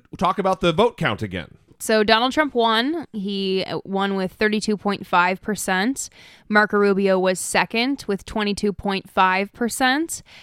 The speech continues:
Speaker 2: And Ted Cruz was a very, very, very close third with twenty-two point three percent.
Speaker 1: Right. There was, there was, uh, like, a thousand and some votes in between Marco Rubio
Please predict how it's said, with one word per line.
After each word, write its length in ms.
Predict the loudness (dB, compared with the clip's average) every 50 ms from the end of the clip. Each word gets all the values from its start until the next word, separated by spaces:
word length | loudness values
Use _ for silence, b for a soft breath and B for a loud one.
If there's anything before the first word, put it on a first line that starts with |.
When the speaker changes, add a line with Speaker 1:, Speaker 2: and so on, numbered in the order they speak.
| B B
Speaker 2:
And 200 | B 0 0 2
Ted 200 | 2 2 2 0
Cruz 320 | 0 -2 0 0 0 0 0
was 140 | 0 0 2
a 140 | 2 2
very, 640 | 2 2 2 2 4 4 4 2 2 0 0 -2 -4 -4 -6
very, 840 | -8 -10 -4 0 2 4 4 4 4 4 4 4 2 2 0 0 -2 -4 _ -16 -14
very 500 | -8 -2 0 2 4 4 4 4 2 0
close 380 | 0 0 0 0 0 -2 -6
third 400 | -4 -2 0 0 0 0 0 -2
with 260 | 0 0 0 0 -2
twenty-two 680 | -4 -2 2 2 2 2 2 -2 -2 0 0 0 0 0
point 380 | -4 -4 -4 -4 -4 -6 -10 -14
three 360 | -14 -8 -4 -2 -2 -2 -2
percent. 720 | -4 -6 -8 -8 -8 -10 -10 -10 -12 -12 -12 -12 -12 -8 -4
Speaker 1:
Right. 240 | -4 -2 -2 2
There 140 | 2 4 4
was, 240 | 4 2 -2 -6 -8 -4 -2
there 120 | 0 0
was, 260 | 0 0 -2 -2 -2 -2
uh, 340 | -2 -2 -2 -2 -4 -4 -6 _ _ _ _ _ _ _ _ _ _ _ _
like, 180 | -8 -8 -6 -6
a 80 | -6
thousand 680 | -8 -6 -2 0 2 2 4 4 4 4 2 0 0 0
and 180 | -2 -2 -4 -2
some 300 | 0 0 0 0 0 -2
votes 480 | 0 2 2 2 0 -2 -6 -10 -8 -4 -2
in 160 | -2 -2 -2
between 720 | -4 -8 -8 -6 -2 0 0 0 0 -2 -4 -8 -10 -12 -16 _ _ _ _ _ _ _ _
Marco 400 | -8 -4 0 2 2 2 4 2
Rubio 640 | 4 6 4 4 4 2 0 -2 -4 -6 -8 -10